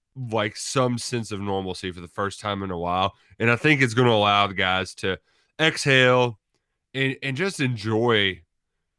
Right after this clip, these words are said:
ha-, have a little fun with it. 'Cause, you know, this is supposed to be sports. This is supposed to be fun. And I know you're, you're gonna put in a ton of work as a Division One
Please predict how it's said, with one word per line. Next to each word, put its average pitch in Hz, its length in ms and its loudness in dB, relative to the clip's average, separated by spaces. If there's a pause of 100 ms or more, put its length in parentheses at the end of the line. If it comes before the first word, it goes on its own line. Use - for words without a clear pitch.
ha-, 165 80 -4
have 175 280 0
a 202 40 4
little 165 180 2
fun 90 300 -6
with 87 140 -12
it. 92 160 -6
'Cause, 147 360 -6 (360)
you 240 100 0
know, 233 140 4
this 226 200 -6
is 180 60 -8
supposed 180 240 -4
to 135 80 -6
be 110 280 0
sports. 95 400 -8
This 135 80 -10
is 131 40 -10
supposed 131 220 -4
to 107 60 -4
be 98 80 -2
fun. 92 520 -2
And 95 360 -2 (680)
I 123 100 2
know 127 420 4
you're, 110 360 -2
you're 107 180 -2
gonna 117 140 -2
put 117 260 0
in 110 120 0
a 101 60 -2
ton 104 200 -4
of 95 80 -4
work 95 260 -2
as 90 140 -4
a 90 60 -10
Division 87 400 -4
One 85 260 -6